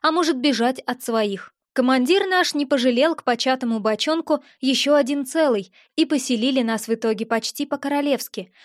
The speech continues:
Понятно, никакого постоялого двора в селе на отшибе не было. Нас разместили по домам на чердаках,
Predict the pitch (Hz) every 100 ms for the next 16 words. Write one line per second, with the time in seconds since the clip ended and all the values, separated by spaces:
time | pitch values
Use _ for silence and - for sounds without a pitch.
0 | _ - 311 349 415 294 233 226 240 233
1 | 311 311 254 - 247 262 277 233 214 226
2 | 240 294 - 233 269 262 233 233 277 254
3 | 285 311 233 202 190 - _ - 349 -
4 | 294 294 269 262 - 285 269 262 226 214
5 | 233 254 240 233 247 226 254 277 214